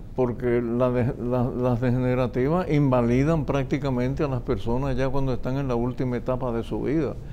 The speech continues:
Es cuando la, la persona más lo necesita. Mira, Julio, hablando de esto de Parkinson, nosotros tenemos con, con la doctora Cruz Vicioso y la doctora Ámbar Pérez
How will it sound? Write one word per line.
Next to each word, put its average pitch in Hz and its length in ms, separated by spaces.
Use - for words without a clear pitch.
Es 135 140
cuando 170 340
la, 175 240
la 151 100
persona 139 420
más 151 200
lo 156 140
necesita. 139 580
Mira, 143 240
Julio, 131 320
hablando 190 480
de 185 80
esto 170 200
de 131 80
Parkinson, 110 600
nosotros 151 340
tenemos 143 400
con, 113 460
con 123 200
la 117 60
doctora 117 520
Cruz 139 220
Vicioso 127 540
y 110 60
la 113 60
doctora 113 480
Ámbar 139 280
Pérez 117 460